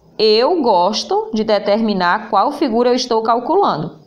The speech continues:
Nesse momento, eu vou calcular a área da figura um, que é um quadrado, e a gente já aprendeu que a área do quadrado se calcula utilizando lado vezes lado.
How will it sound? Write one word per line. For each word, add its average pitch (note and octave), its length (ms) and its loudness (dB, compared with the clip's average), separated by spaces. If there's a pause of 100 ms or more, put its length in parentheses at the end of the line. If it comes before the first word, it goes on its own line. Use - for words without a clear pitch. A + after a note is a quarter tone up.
(260)
Nesse F#3+ 220 -4
momento, G3+ 440 -2
eu A3 120 0
vou G#3+ 140 -4
calcular G#3+ 460 0
a G3 200 2
área G3 220 0
da A3 120 0
figura A3+ 480 -2
um, A3+ 320 -4 (360)
que D4+ 160 -2
é B3+ 100 2
um B3+ 200 -2
quadrado, A3 760 2
e A3 120 0
a A3+ 120 4
gente G#3+ 320 -2
já G#3 240 2
aprendeu B3+ 560 0
que A3 180 -4
a G#3 80 4
área A#3 460 4
do A#3 120 -2
quadrado G3 600 0
se A3 200 -4
calcula G#3+ 800 0
utilizando G#3 720 -2
lado F#3+ 440 2
vezes A#3+ 360 -2
lado. F#3+ 340 -2